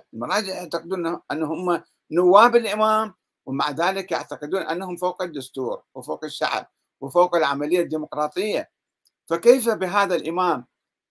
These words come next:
المفترض يعني أن هو يعتقد نفسه معصوم، فكيف سيتعامل لو حكم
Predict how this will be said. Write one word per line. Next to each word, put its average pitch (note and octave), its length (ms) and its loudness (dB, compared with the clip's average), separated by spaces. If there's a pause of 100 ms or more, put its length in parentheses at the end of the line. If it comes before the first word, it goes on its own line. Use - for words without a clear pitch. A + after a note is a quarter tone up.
(280)
المفترض E3+ 640 -2
يعني A#2+ 480 -6
أن C3 120 -6
هو D#3+ 440 0 (400)
يعتقد D#3+ 460 -6
نفسه E3+ 260 -4
معصوم، E3 560 -4
فكيف A#3 500 -2
سيتعامل F#3 800 -2
لو D#3+ 140 0
حكم C#3+ 440 -4